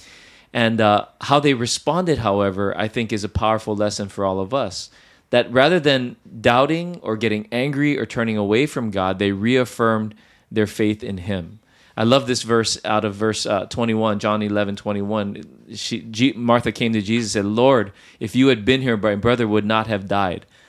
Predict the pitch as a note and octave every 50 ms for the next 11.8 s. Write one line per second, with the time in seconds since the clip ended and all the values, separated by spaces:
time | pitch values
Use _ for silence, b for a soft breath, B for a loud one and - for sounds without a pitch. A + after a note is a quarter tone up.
0 | b b b A2 A2 A2+ B2 C3+ C3+ A#2+ A2 - - - A#2+ A2+ A2 A2+ A#2 A#2+
1 | B2 B2+ - - - A#2+ G#2 A2 A#2 A#2+ A2 F#2+ - - - - G#2+ F#2+ G2 G2+
2 | G2+ F#2+ - G2+ G2 F#2+ F2+ G2 F2+ - F#2 E2+ E2+ - _ b b b b b
3 | - A2+ A#2 A2+ A2 A2+ A2+ A#2 A#2 B2 B2+ A#2+ A2 F#2+ E2+ F#2+ A2 A2+ - G#2+
4 | G#2 G2 G2 A2+ A#2+ A#2+ C3+ C#3 C#3 C3 B2+ B2+ A#2+ A2 F#2+ F2 E2+ E2+ G2 F#2+
5 | - A2 A#2+ G#2+ A2 G#2 G#2 G#2 G2 A2+ A2 B2 G#2 A2 G#2+ G2 G2 F#2 G2 F#2+
6 | F2 F#2+ F#2+ F#2+ F#2+ F#2+ F#2 E2 D#2 D#2 - - - - _ b b b b b
7 | b - A#2+ G2+ A2 A2 A2+ A2 G#2+ A2 G#2+ - A2 G2 - - - F2 G#2+ A#2+
8 | C3+ C3 B2+ B2 A#2+ B2+ B2+ A#2+ G2+ G2 F#2+ F#2+ G2 A2 A#2+ A#2+ G2 A2 A2 G#2+
9 | G#2+ G#2+ G#2+ G#2+ - - F#2+ F2+ F2 F2 F2+ F2+ - - G#2+ G#2 A2 A2 G#2 G2+
10 | G2+ F#2 F2 F2+ F2 - B B B B B B - G#2 G2 - - G2+ - -
11 | G#2 G2 F#2+ F#2 F#2+ - G2 F#2+ F#2 F2 F2+ F2 E2 E2+ E2+